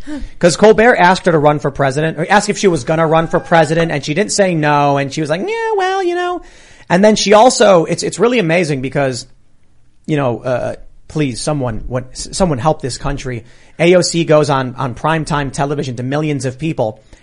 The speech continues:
Speaker 2: and she strung a bunch of words about the Civil War together that made literally no sense, and everyone's clapping for it. And I'm just like, she does,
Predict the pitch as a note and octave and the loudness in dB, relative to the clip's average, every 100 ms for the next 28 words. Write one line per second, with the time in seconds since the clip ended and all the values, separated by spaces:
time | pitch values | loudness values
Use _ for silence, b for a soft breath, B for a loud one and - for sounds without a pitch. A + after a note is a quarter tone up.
0 | b - D#3 - E3 - - D#3 E3+ A3 | b -2 -2 0 -2 -4 -4 0 2 4
1 | A#3+ B2 D3+ F3+ F#3 B2+ C3+ D#3+ E3+ C3 | 2 2 2 2 0 2 4 6 6 4
2 | C#3 C3+ C3 E3+ D3+ C3 C#3+ D#3 D3 C3+ | 0 -2 -2 0 2 2 2 2 -2 -4
3 | B2+ C3+ C3 D3+ B2 B2 D3 E3 E3 C#3+ | -4 -4 -2 -2 -2 -2 0 2 0 0
4 | C#3 B2+ C#3 C#3 D3 C3 A#2 C#3 C#3 C#3+ | -2 -2 -6 -4 -4 -6 -6 -4 -4 -4
5 | C3 - C3 A2+ A2+ B2+ B2+ B2+ B2 C3 | -8 -6 -4 -4 -4 -6 -6 -6 -6 -2
6 | B2 B2 - b b b b b b - | -2 -4 -10 b b b b b b -6
7 | D#3+ F#3 G3 | 2 4 4